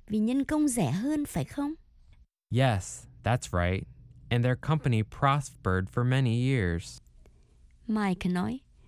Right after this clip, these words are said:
Speaker 1: "Đúng, đúng vậy đó. Và công ty của họ phát đạt nhiều năm." Well, that sounds so good. They should have been happy working together. What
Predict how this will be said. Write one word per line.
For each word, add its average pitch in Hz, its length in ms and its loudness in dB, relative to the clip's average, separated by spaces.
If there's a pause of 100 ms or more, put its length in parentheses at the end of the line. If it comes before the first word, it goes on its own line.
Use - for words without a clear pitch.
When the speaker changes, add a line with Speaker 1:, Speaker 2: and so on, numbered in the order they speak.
(400)
Speaker 1:
"Đúng, 311 260 0 (580)
đúng 240 260 0
vậy - 220 0
đó. 160 320 -2 (640)
Và 190 120 -2
công 311 220 0
ty 302 200 0
của - 160 -4
họ 165 220 -2
phát - 220 -4
đạt 208 280 0
nhiều 165 320 0
năm." 214 300 -2 (1080)
Well, 320 480 0 (280)
that 427 240 -2
sounds 381 340 0
so - 140 -2 (160)
good. 156 340 0 (640)
They 339 100 -2
should - 260 -2
have 349 160 -4
been 285 140 0
happy 185 640 -2 (140)
working 240 320 -2
together. 147 520 -2 (880)
What 349 200 0